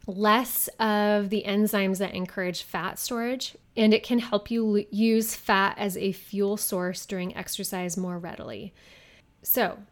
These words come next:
estradiol, let me say all that again, okay? It's all gonna start to make a little bit more sense. Estradiol, it strongly influences how much and where your body fat is deposited,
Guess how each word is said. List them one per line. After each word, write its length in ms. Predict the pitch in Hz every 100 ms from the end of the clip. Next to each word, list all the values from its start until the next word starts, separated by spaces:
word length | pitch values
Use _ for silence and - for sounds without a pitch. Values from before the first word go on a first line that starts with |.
| -
estradiol, 760 | 247 277 - 247 190 - - -
let 140 | 220 233
me 140 | 277
say 200 | - 285
all 220 | 254 240
that 140 | 233 214
again, 360 | 190 - 175 - -
okay? 460 | 175 190 185 233 -
It's 200 | 190 202
all 160 | 208
gonna 180 | 247 269
start 240 | - 233 -
to 100 | 226
make 120 | 208
a 60 |
little 180 | 196 190
bit 140 | 190 180
more 140 | 180
sense. 420 | - - - - - - - - _ _ -
Estradiol, 920 | 220 277 - 330 330 262 196 170 214 247 _ _ -
it 300 | 226 226 -
strongly 640 | - - - 226 220 254 277
influences 720 | 277 320 285 254 262 277 262
how 180 | - 220
much 360 | 214 220 - -
and 120 | 226
where 140 | 220
your 140 | 226 226
body 200 | 202 202
fat 220 | 208 214
is 80 | 214
deposited, 640 | - 185 180 170 175 196